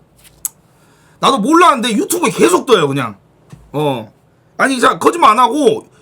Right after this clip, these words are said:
유튜브 알고리즘이 계속 떠. 그래서 모를 수가 없어요, 진짜로. 예. 어, 좋습니다. 자. 컷쇼.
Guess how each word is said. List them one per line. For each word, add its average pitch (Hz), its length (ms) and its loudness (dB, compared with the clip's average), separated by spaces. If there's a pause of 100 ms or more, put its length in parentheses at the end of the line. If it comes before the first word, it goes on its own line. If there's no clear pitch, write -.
(120)
유튜브 359 420 -2
알고리즘이 359 500 2
계속 349 400 0
떠. 185 340 0
그래서 208 160 -8
모를 349 300 0
수가 247 220 0
없어요, 208 300 -2
진짜로. 151 440 -6 (520)
예. 135 420 -4 (840)
어, 117 460 -10 (180)
좋습니다. 170 840 -4
자. 156 560 -2 (2250)
컷쇼. - 500 -2